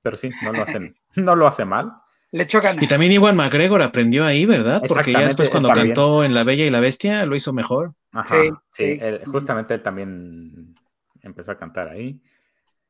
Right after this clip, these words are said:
Speaker 1: Eh, otra muy buena del dos mil, dos mil, dos mil dos, creo, es, este, Chicago.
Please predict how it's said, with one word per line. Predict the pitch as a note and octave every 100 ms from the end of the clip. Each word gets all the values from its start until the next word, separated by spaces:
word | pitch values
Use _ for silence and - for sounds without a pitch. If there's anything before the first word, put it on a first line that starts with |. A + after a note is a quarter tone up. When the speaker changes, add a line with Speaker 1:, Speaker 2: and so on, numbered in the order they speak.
| _ _
Speaker 1:
Eh, | F#2+ F#2 F2+ F2 F2 -
otra | A#2 A#2+
muy | A2+ A#2+
buena | A#2 A2 A#2 C#3 D3
del | G#2 F#2 F2+
dos | F#2 E2+ -
mil, | G#2+ A2+ A2+ A2 A2 A2 A2 A2 G#2+ A2 A2 A2+ B2 B2 B2 _
dos | G#2+ G2
mil, | A2+ B2+
dos | C3+ A2
mil | A#2+ A#2+ A#2 A#2
dos, | A2 C3 C3+ -
creo, | B2 C3+ D3 D#3+ E3 _ _ _
es, | - G#2
este, | A2 - _ F#2 D#2+ E2 F2 F#2+ _
Chicago. | - A2+ G#2+ A#2 F3+ B3 -